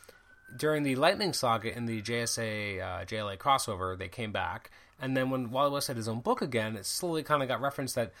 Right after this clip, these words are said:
there was this weird dimension that Barry and Wally had been to before, and then that's where they ended up being while he was away with his family instead of being on Earth,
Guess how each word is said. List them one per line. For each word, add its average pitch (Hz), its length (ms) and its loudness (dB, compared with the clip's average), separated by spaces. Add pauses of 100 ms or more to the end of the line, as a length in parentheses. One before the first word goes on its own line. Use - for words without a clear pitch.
(140)
there 135 120 -4
was 135 120 0
this 120 140 -4
weird 170 240 0
dimension 131 500 0
that 107 180 -4
Barry 123 280 -2
and 110 100 -6
Wally 110 240 -2
had 101 160 -8
been 113 160 -4
to 113 140 -6
before, 110 520 -4
and 107 120 -4
then 107 140 -6
that's 110 240 0
where 110 180 -6
they 107 80 -6
ended 104 200 -6
up 101 220 -8
being 107 420 -6 (360)
while 107 400 2
he 113 100 -6
was 104 160 -6
away 104 420 -4
with 98 360 -6
his 92 100 -10
family 120 460 0
instead 101 260 -6
of 98 80 -10
being 95 300 -6
on 92 500 -8
Earth, 101 400 -4